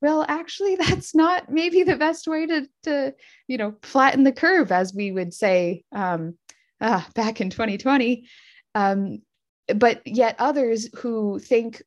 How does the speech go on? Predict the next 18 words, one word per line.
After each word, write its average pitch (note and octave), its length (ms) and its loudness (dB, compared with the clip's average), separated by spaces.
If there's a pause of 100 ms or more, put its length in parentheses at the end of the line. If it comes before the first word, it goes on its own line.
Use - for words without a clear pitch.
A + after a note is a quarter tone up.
"Wait, A3+ 260 0
but - 140 -6
science G3 400 0
is B3+ 140 0
a C4+ 60 4
collection F#3+ 440 -4
of F3 80 2
facts," - 600 -4
say, F#3+ 260 4
"Why F3+ 340 4
is F3 220 2
the F3 80 -8
story D#3+ 400 0
changing?" F#3+ 760 2
And F3 200 -8
that E3+ 200 -6
can E3 160 -4
undermine, D#3+ 760 0